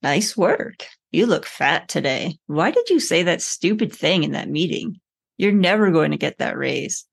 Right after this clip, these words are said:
They won't pay that much for what you do. You don't know what you're talking about. And at least you tried." A lot of it is negative and focused on pointing out what's wrong with you. And likely, most of the things you say to yourself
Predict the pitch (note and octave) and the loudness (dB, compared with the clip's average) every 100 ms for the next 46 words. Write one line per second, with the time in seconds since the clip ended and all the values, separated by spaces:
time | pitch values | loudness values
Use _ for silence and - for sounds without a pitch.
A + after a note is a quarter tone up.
0 | - F#3+ D#4+ F#4 - - E3+ F#3+ E3+ C#3+ | -2 0 2 -2 -4 -4 0 2 2 2
1 | D3 - C#3+ - - - - D#3 - D#3 | -2 -2 -4 -4 -6 -6 -4 -4 -2 -2
2 | C#3+ - B2 - - _ _ _ - A#3 | -2 -2 -2 -4 -8 _ _ _ -2 2
3 | C#4 A#3+ - E3+ F3+ F3 D3 D3 - D3 | 2 2 2 4 6 4 2 0 -4 -2
4 | E3+ E3+ F3+ E3+ - - - - - - | 0 0 0 0 0 -2 -4 -6 -14 -18
5 | _ F3 F3 F3 E3+ - _ E3+ E3+ G3+ | _ 0 4 4 2 -4 _ -2 2 2
6 | C#4 - G#3 - - E3+ C#4 A3+ A3+ G#3+ | 2 0 0 -2 -2 -2 0 -2 -4 -8
7 | - _ _ _ _ - G3+ A3+ C#4+ E4+ | -16 _ _ _ _ -2 2 4 4 4
8 | A#3+ F3+ D#3 - E3+ F3+ E3+ D#3 E3+ G#3+ | 4 4 2 0 0 2 4 4 4 2
9 | A#3 A3+ - D#3+ D#3 D#3 D3 D3+ D#3 - | 0 -4 -6 -6 -2 -2 0 -2 -4 -4
10 | E3+ D#3+ F3 E3+ F3 D3 C3+ C#3+ C3 C3 | -4 0 2 4 4 2 -2 -4 -4 -2
11 | A#2+ - - F3+ - _ _ _ _ G3 | -6 -8 -10 -10 -14 _ _ _ _ 0
12 | G3+ A#3+ C4+ G#3+ G3 - G3 G3+ A3+ B3 | 2 2 2 0 0 0 2 4 2 0
13 | E4 C4+ A#3+ G#3+ F#3 F3 F3 - D3+ D#3 | -4 -6 -4 0 0 0 -4 -2 0 0
14 | F3+ F3 F#3 G3 G3+ G#3+ | -2 -4 -2 -2 -2 -4